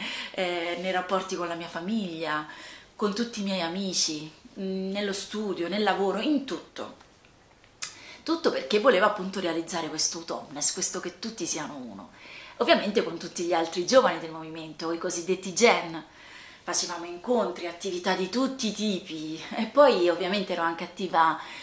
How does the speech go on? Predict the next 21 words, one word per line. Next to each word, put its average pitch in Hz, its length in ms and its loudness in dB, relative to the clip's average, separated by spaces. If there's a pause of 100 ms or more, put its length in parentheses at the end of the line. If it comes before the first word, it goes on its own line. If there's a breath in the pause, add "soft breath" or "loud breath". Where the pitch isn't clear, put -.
(280 loud breath)
in 175 180 -6
parrocchia, 175 640 4
facevo 160 260 -2
la 151 80 -4
catechista, 226 840 2 (720 loud breath)
ma 339 140 6
la - 140 10
cosa 170 420 4
che 180 80 -2
a 180 40 2
me 254 480 6 (200)
aveva 220 300 8
colpito 175 440 0
di 165 120 -2
quello 165 200 4
che 165 140 2
Chiara, 170 640 0
eh, 165 240 -10
mi 165 80 -8
aveva 180 180 0
trasmesso 156 920 0